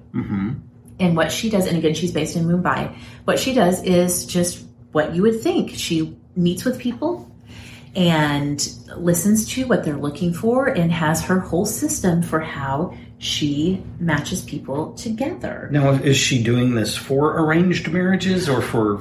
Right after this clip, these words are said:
Speaker 1: free choice?
Speaker 2: Okay, you are asking a very good question that's really at the central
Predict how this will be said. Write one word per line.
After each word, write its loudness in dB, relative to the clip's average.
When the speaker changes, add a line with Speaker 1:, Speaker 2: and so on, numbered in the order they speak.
Speaker 1:
free -2
choice? -2
Speaker 2:
Okay, 2
you -2
are 2
asking -2
a -8
very 2
good 0
question -4
that's -8
really 2
at -4
the -4
central 0